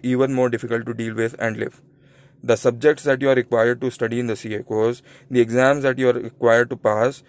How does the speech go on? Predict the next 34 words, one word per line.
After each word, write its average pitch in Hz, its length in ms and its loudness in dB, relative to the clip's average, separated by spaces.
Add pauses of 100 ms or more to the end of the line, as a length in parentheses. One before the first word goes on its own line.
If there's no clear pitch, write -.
(200)
the 123 140 -2
articleship 131 580 0
training 135 320 -4
that 131 140 0
you 131 100 -2
are 127 80 6
required 123 460 0
to 127 80 -8
complete 127 440 -4
successfully 123 540 -6
in 120 60 -6
the 113 100 -2
C 113 180 -4
A 110 60 -2
course, 117 400 -2 (340)
these 135 320 -2
are 135 140 2
all 139 180 2 (120)
academic 117 500 -2
aspects 117 440 -2
of 107 120 -6
the 107 100 -4
C 110 200 -6
A 107 80 -4
course. - 340 -8 (460)
We 123 120 2
are 120 60 6
not 139 180 2
going 135 220 0
to 139 80 -4
talk 117 220 4
about 120 300 2
these 120 340 -4
because 117 480 2